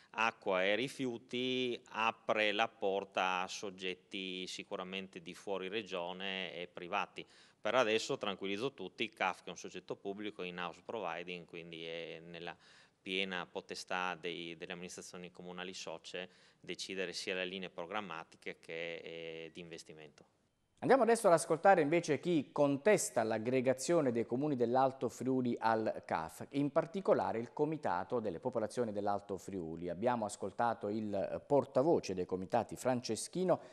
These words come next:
Speaker 2: Barazzutti. Il, il timore in particolare è quello, eh, di, di perdere il, contestano più che il timore, perché avverrà dal primo gennaio, contestano il fatto di perdere il diritto alla gestione del proprio patrimonio idrico.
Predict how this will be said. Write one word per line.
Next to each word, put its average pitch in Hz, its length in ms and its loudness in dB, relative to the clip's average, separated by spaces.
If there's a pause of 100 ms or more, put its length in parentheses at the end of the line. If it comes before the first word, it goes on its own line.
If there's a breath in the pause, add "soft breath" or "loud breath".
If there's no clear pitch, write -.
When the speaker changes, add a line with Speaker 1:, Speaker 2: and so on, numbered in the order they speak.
(120)
Speaker 2:
Barazzutti. 120 720 2
Il, 127 160 0
il 104 220 -2
timore 156 380 6
in 120 140 4
particolare 110 680 0
è 90 140 -2
quello, 117 560 0
eh, 95 180 -6
di, 98 240 -4 (220 soft breath)
di 95 140 -8
perdere 90 760 2
il, 87 500 -8
contestano 104 600 0
più 98 160 -10
che 101 100 -8
il 92 80 -8
timore, 90 380 -8
perché 95 240 -10
avverrà 107 300 0
dal 98 180 -4
primo 110 280 -6
gennaio, 98 520 -6
contestano 123 500 -2
il 101 80 -10
fatto 131 220 -6
di 147 100 -2
perdere 165 720 -2
il 151 240 2
diritto 170 460 2
alla 135 180 6
gestione 135 540 0
del 123 140 -2
proprio 180 440 4
patrimonio 160 720 2
idrico. 95 540 -4